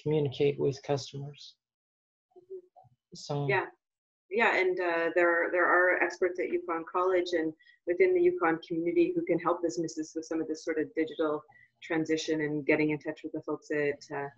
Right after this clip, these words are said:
Speaker 2: Innovation and Entrepreneurship is a way to kinda connect for some of those things, 'cause there are, uh, oftentimes tools that we're not aware of exist yet and, and are there to support us. Mm-hmm.
Speaker 1: Yeah, that's
Speaker 2: Um,
Speaker 1: great.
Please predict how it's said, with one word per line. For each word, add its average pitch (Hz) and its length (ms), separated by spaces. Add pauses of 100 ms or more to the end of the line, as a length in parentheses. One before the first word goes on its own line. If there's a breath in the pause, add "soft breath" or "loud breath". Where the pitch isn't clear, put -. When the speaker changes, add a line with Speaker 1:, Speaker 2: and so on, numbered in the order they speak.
(340)
Speaker 2:
Innovation 160 480
and 151 100
Entrepreneurship 147 760
is 139 100
a 147 60
way 147 160
to 139 200
kinda 139 200 (100)
connect 139 400
for 147 80
some 147 220
of 143 60
those 139 240
things, 175 300
'cause 151 160
there 139 240
are, 139 320 (440)
uh, 139 180
oftentimes 139 580
tools 147 240
that - 120
we're 147 100
not 139 220
aware 143 360
of 139 120 (140)
exist - 520
yet - 260 (120)
and, 131 200 (380 soft breath)
and 147 100
are 139 120
there 139 160
to 135 80
support 139 420
us. - 240 (1200)
Mm-hmm. 160 300 (840 soft breath)
Speaker 1:
Yeah, 165 140
that's 165 200
Speaker 2:
Um, 208 40
Speaker 1:
great. 160 180